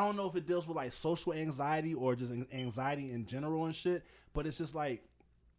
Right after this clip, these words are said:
I don't know. I just don't really like people, man. Like, I mean, I love my friends, of course, and my family,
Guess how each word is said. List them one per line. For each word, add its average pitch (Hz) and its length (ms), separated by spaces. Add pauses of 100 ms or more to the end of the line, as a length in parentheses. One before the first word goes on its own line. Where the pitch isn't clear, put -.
(760)
I 151 140
don't 185 100
know. 208 320
I 143 80
just 156 140
don't 175 260
really 175 220
like 160 300
people, 190 340
man. 147 480
Like, 139 300
I 147 60
mean, 165 200
I 139 60
love 180 180
my 127 80
friends, 170 360
of 110 120
course, 120 240
and 123 80
my 104 80
family, 147 460